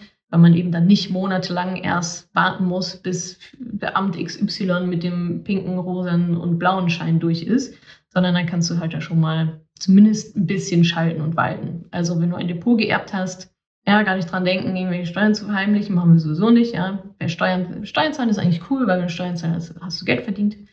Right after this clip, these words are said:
Wichtig, die Steuern werden bemessen anhand des Kurswertes, des Wertes des Depots,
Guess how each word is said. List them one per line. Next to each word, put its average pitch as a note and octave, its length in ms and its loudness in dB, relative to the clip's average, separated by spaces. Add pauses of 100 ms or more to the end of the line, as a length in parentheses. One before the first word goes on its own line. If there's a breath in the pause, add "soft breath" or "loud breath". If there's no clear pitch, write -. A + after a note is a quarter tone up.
(120)
Wichtig, G#3 800 -2 (440)
die - 340 -4
Steuern G3 320 0
werden F#3 180 0
bemessen F3+ 920 -4
anhand E3+ 640 0
des - 500 -4
Kurswertes, F#3+ 1200 0
des E3 180 -8
Wertes G3 300 -2
des E3+ 160 -10
Depots, F#3+ 640 -6